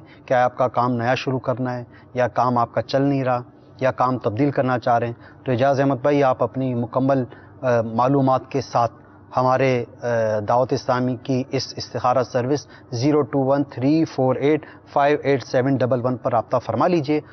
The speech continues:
اور وہاں سب بتائیے کہ آیا کوئی کام آپ نیا شروع کرنا چاہ رہے ہیں یا جو کام کر رہے ہیں اس میں کسی قسم کی رکاوٹیں یا کام تبدیل کرنا چاہ رہے ہیں۔ یہ سائیں بھائی جن کے سب سے پہلی کال تھی حیات بھائی کی، نیند نہیں آتی اور پریشانیاں، بیماریاں،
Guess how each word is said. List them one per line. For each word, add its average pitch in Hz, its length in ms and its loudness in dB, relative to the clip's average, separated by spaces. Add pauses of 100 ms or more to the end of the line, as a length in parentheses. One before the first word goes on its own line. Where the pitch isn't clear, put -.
اور 131 160 2
وہاں 131 180 2
سب 139 160 -2
بتائیے 123 440 2
کہ 147 100 -2
آیا 131 180 4
کوئی 143 140 -2
کام 127 300 2
آپ 135 160 0
نیا 127 180 0
شروع 131 280 -2
کرنا 139 300 0
چاہ 131 200 2
رہے 127 80 -2
ہیں 127 60 -8 (480)
یا 143 160 4
جو 135 160 0
کام 135 260 0
کر 139 160 0
رہے 135 80 0
ہیں 131 60 0
اس - 140 -6
میں 127 140 0
کسی 127 240 -6
قسم 131 260 -6
کی 135 100 0
رکاوٹیں 139 600 0 (240)
یا 139 140 2
کام 131 260 0
تبدیل 123 340 -2
کرنا 107 300 -4
چاہ 95 200 -8
رہے 107 80 -14
ہیں۔ - 140 -18 (1500)
یہ 135 160 2
سائیں 160 240 0
بھائی 170 360 2 (160)
جن 127 280 -2
کے 123 160 0
سب - 180 -4
سے - 140 -2
پہلی 135 240 2
کال 131 240 0
تھی 139 140 -4 (160)
حیات 120 220 2
بھائی 113 220 -4
کی، 117 200 -10
نیند 127 280 -2
نہیں 123 200 -4
آتی 120 360 -6
اور 117 100 -2
پریشانیاں، 117 640 -6
بیماریاں، 113 460 -4